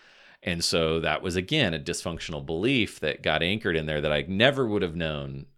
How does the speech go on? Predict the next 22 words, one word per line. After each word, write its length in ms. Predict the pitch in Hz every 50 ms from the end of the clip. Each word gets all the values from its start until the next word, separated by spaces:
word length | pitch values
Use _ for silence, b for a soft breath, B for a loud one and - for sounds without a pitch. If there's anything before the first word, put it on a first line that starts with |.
| -
uh, 240 | - - 69 62 64 69
without 280 | 73 71 73 71 69
my 100 | 67 71
work 220 | 73 73 73 - -
with 140 | 67 -
Justin, 560 | - - 123 135 139 - - 80 73 73 71 - _ _ _ _ -
that 180 | - 78 76 - -
it 160 | 76 73 -
was 460 | 78 78 80 82 80 - - - - _ _ _ _ _ _ _ _ -
affecting 720 | - - - - - 127 110 - - - - 73 71 76 73
my 240 | 65 65 65 71
decisions 520 | 73 73 87 - - 127 117 92 78 69 67
and 80 | 67
my 140 | 67 65 69
operating 500 | 78 95 98 - - 73 71 65 65 64
system. 460 | - - 65 - - - 65 62 - - _ B B B B B B B B B B B B B B B
And 260 | - 101 95 95 95
so, 520 | - - 110 98 95 92 90 87 85 - - -
uh, 100 | 87 82
I, 280 | - 92 92 - - 101
I 40 | 95
think 340 | 82 104 98 92 - -